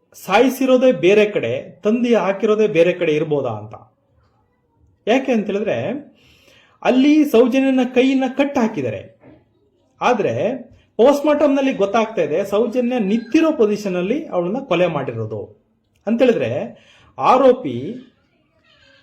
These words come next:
ತಾನು ಹೇಗೆ ಸಾಯಿಸಿದ್ದೀನಿ ಅಂತ ಗೊತ್ತಾಗ್ಬಾರ್ದು ಅನ್ನೋದಕ್ಕೋಸ್ಕರ ಸತ್ತಿರೋ ಹೆಣವನ್ನ ಅಲ್ಲಿ ಮನಗಿಸಿ ಕೈಯನ್ನ ಎರಡು ಕಟ್ಟಾಕಿರೋ ಚಾನ್ಸಸ್ ತುಂಬಾ ಇದೆ.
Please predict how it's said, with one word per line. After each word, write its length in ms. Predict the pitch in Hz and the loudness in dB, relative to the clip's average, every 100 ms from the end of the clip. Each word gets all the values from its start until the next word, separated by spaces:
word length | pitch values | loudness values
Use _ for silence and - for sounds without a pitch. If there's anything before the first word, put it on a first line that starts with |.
| _ _ - | _ _ -8
ತಾನು 220 | 180 196 | -6 -6
ಹೇಗೆ 380 | - 180 254 247 | -2 0 2 2
ಸಾಯಿಸಿದ್ದೀನಿ 580 | 190 220 226 226 240 226 | 2 2 0 -2 0 2
ಅಂತ 180 | 220 | 0
ಗೊತ್ತಾಗ್ಬಾರ್ದು 840 | 214 151 165 226 226 196 196 180 180 | -2 0 2 2 2 2 0 0 -2
ಅನ್ನೋದಕ್ಕೋಸ್ಕರ 640 | 165 160 147 160 170 - 123 123 226 - - _ _ | -4 -4 -6 -4 -6 -6 -6 -6 -10 -14 -20 _ _
ಸತ್ತಿರೋ 600 | 185 190 - 277 277 240 | -6 -6 -4 0 2 2
ಹೆಣವನ್ನ 600 | 143 185 254 262 196 147 107 131 220 - - | 0 2 4 2 0 -6 -10 -12 -16 -20 -10
ಅಲ್ಲಿ 220 | 180 196 | -6 -4
ಮನಗಿಸಿ 920 | 165 180 262 - - 131 113 190 - _ _ | -2 0 0 -2 -10 -10 -10 -12 -16 _ _
ಕೈಯನ್ನ 360 | 233 262 269 233 | 0 0 0 -2
ಎರಡು 300 | 202 180 175 | -4 -4 -6
ಕಟ್ಟಾಕಿರೋ 560 | - 196 220 202 185 | -6 -6 -6 -4 -6
ಚಾನ್ಸಸ್ 520 | 165 147 151 220 214 - | -6 -8 -10 -12 -14 -10
ತುಂಬಾ 240 | 175 165 | -6 -4
ಇದೆ. 260 | 110 - | -6 -12